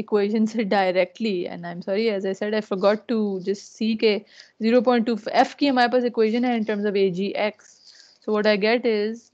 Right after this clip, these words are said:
zero point two five M G must be equal to M A G X. So that tells us that A G X is equal to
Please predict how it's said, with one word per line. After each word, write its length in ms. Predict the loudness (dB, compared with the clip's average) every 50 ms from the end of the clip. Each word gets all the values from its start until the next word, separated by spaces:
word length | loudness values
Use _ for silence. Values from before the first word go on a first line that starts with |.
| -20 -20 _ -16 -10 -6
zero 280 | -6 -2 -2 -2 -4
point 440 | -2 -2 0 0 0 0 -2 -4 -4
two 140 | -4 -6 -6
five 440 | -6 -2 0 0 0 0 0 -2 -6 -8
M 420 | -6 -4 -2 -2 0 0 -2 -2
G 460 | -2 0 0 0 2 2 2 0 0
must 400 | -2 -2 -2 -2 -4 -4 -6 _
be 240 | -4 -4 -2 -2 -4
equal 340 | -6 -6 -2 0 0 0 0
to 300 | -2 -4 -4 -4 -4 -6 -8 _ -4
M 460 | 0 2 2 2 2 0 -2 -4 -6 _
A 200 | 0 4 4 4
G 400 | 4 2 -2 -2 -2 -2 -4 -6 _ -2
X. 540 | -2 -2 -2 -6 _ -20 -20 -20 -20 -20 _ _ _ _ _ _ _ _ _ _ _ _ _ _ _ _
So 200 | _ -6 -6 -2
that 340 | 2 4 4 4 4 2 0
tells 240 | 0 0 2 2
us 260 | 0 0 0 0 -4 -8 -10
that 160 | -10 -10 -6 -2
A 180 | 2 2 2 2
G 280 | 0 -4 -6 -6 -6 -6
X 380 | -4 -4 -4 -4 -8 -14 -12 -8
is 280 | -6 -4 -4 -4 -4 -6
equal 480 | -6 -6 -6 -6 -4 -4 -2 -2 -2 -4
to 240 | -4 -4 -4 -4